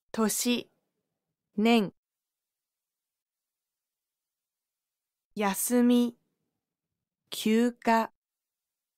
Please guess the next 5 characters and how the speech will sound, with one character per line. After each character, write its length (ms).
休 460
み、 340
休 540
暇。 280
へ、 280